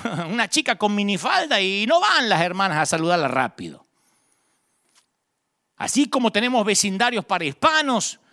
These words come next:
vecindarios para negros, vecindario para chinos, asilo para los viejos, escuela para los retardados, centros para los adictos, prisiones para los criminales, así tenemos también iglesia para los santos.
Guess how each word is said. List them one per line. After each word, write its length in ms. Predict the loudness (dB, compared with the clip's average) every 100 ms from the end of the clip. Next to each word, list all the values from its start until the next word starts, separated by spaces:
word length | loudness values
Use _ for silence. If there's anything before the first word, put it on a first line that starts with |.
| _
vecindarios 480 | 0 0 2 0 0
para 200 | 0 2
negros, 520 | 4 2 2 0 -2
vecindario 480 | -4 -4 0 0 0
para 240 | -2 -2 2
chinos, 460 | 2 2 0 -2
asilo 360 | -2 0 0 0
para 140 | -2
los 100 | -2
viejos, 580 | 0 2 2 -2 -6 -10 -18 -20 -4
escuela 460 | -4 -2 2 2 2
para 180 | 0
los 140 | -2 0
retardados, 600 | 0 0 2 4 4 2
centros 360 | 2 2 0 -2
para 160 | -2
los 160 | -2 -2
adictos, 680 | 0 0 0 0 -2 -2 -12 _ _ 0
prisiones 440 | 2 4 4 2
para 160 | 0 -2
los 160 | -2
criminales, 680 | -2 -2 2 2 2 -2 -4
así 260 | -4 -2 -2
tenemos 300 | -2 0 0
también 280 | -2 -4 -4
iglesia 500 | -4 0 2 2 -2
para 160 | -4 -4
los 160 | -4
santos. 560 | -4 -6 -12 -20 -20